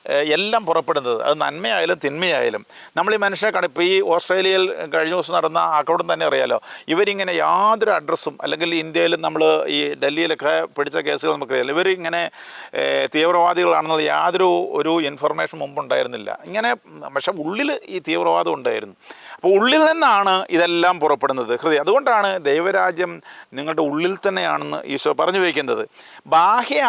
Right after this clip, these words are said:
ആചാരങ്ങൾ കാണിക്കുന്ന വ്യക്തികളോട് യാതൊരു മമത ഈശോയ്ക്ക് ഉണ്ടായിരുന്നില്ല. യഹൂദന്മാരെ, ഫരിസേയരെ വിളിച്ചത് ഈ പരസ്യമായിട്ട് നിന്ന് പ്രാർത്ഥിക്കുമല്ലോ,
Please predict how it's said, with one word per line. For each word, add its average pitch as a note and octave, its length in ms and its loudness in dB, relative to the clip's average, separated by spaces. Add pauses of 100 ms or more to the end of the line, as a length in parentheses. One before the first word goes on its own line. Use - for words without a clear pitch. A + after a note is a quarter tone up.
ആചാരങ്ങൾ F3+ 580 4 (500)
കാണിക്കുന്ന E3 540 -2
വ്യക്തികളോട് C#3+ 640 0 (480)
യാതൊരു G3+ 680 2
മമത F3 240 2
ഈശോയ്ക്ക് E3 400 0
ഉണ്ടായിരുന്നില്ല. C3+ 440 0
യഹൂദന്മാരെ, F3 680 0
ഫരിസേയരെ G3+ 600 0
വിളിച്ചത് D3 440 0 (460)
ഈ E3+ 120 4
പരസ്യമായിട്ട് F3+ 580 0
നിന്ന് F3 140 -2
പ്രാർത്ഥിക്കുമല്ലോ, D3 680 -4